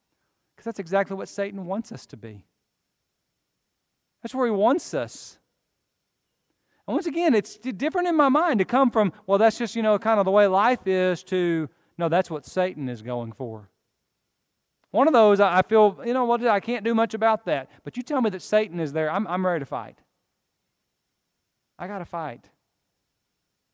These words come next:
Because Jesus fought for your soul. And Jesus fights for your soul. Protecting you even, not allowing you to be tempted beyond what you are able. You may think the Lord believes in you more than you believe in yourself, but that's good,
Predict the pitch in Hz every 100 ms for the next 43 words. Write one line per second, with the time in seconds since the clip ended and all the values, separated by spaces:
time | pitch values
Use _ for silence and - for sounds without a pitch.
0 | _ _ 139 147 117 160 160 139 - 131
1 | - 135 113 110 - 110 110 98 _ _
2 | _ _ _ - 123 139 123 117 - -
3 | 156 139 - - _ _ _ 143 120 113
4 | - 131 113 104 _ _ _ _ _ -
5 | - 233 254 - 254 220 202 180 147 147
6 | 185 214 196 214 220 202 214 208 208 202
7 | 220 233 170 170 180 208 202 208 196 214
8 | 214 208 233 214 170 113 _ _ _ _
9 | _ _ _ _ _ _ _ _ _ -
10 | 135 160 160 - 170 170 170 160 160 170
11 | 156 165 175 170 185 175 175 175 190 180
12 | 170 165 208 226 208 - 175 175 - 151
13 | 214 190